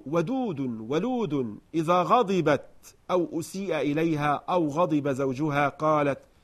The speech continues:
'هذه يدي في يدك.'" هذه المرأة الصالحة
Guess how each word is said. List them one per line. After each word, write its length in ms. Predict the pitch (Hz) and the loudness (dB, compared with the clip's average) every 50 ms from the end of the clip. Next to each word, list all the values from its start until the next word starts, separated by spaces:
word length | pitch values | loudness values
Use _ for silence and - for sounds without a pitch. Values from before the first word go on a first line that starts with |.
| _ | _
'هذه 640 | - 156 160 156 165 226 226 190 190 180 160 156 160 190 | -4 -2 -2 0 0 -2 -2 -2 -2 -2 0 2 4 4
يدي 300 | 247 247 262 247 233 226 | 4 4 2 0 -2 -2
في 240 | - - 190 175 165 | -2 -4 -4 0 4
يدك.'" 540 | 180 202 196 175 139 - - _ - - - _ - - - - - | 4 4 4 4 0 -4 -8 _ -20 -20 -20 _ -20 -20 -20 -18 -10
هذه 200 | - 131 131 143 | -6 -4 0 0
المرأة 260 | 160 143 151 156 - 131 | 0 2 0 -2 -2 -6
الصالحة 540 | 127 - - 147 151 185 175 - 113 92 | -8 -4 -2 0 2 2 0 0 -4 -10